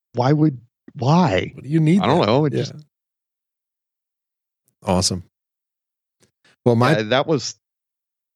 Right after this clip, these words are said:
Speaker 1: go ahead. I
Speaker 2: my
Speaker 1: wanna know
Speaker 2: first
Speaker 1: what
Speaker 2: one's a,
Speaker 1: you think.
Speaker 2: a little more practical,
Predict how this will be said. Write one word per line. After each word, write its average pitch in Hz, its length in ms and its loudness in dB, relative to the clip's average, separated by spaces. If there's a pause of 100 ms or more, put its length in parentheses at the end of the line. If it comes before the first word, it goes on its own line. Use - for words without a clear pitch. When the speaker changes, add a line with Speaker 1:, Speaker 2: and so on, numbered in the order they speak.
(120)
Speaker 1:
go 180 100 2
ahead. 156 300 0
I - 20 2
Speaker 2:
my 131 140 4
Speaker 1:
wanna 139 120 -2
know 143 60 2
Speaker 2:
first 135 180 0
Speaker 1:
what 143 60 2
Speaker 2:
one's 117 140 2
a, - 20 4
Speaker 1:
you 117 60 2
think. - 120 -4
Speaker 2:
a 110 60 2
little 127 440 4
more 123 280 2
practical, 101 840 0